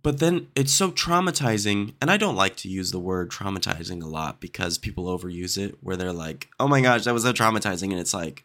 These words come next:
"Do you know what actual trauma is, or are you just being an annoying person?"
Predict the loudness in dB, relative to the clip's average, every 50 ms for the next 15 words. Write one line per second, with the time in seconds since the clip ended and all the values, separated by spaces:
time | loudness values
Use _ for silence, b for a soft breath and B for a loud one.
0 | _ _ -2 0 0 2 4 2 2 4 4 2 2 2 2 0 0 0 0 -2
1 | -2 -2 -2 -2 0 0 2 2 2 2 0 0 0 0 0 0 0 -2 -2 0
2 | 0 2 2 2 2 2 2 2 2 2 2 0 0 0 0 0 2 2 0 -2
3 | -4 -6 -4 -4 -2 0 2 2 2 2 2 0 -2 -4 -6 -6 -8 -4 0 0
4 | 0 0 -2 -8 -18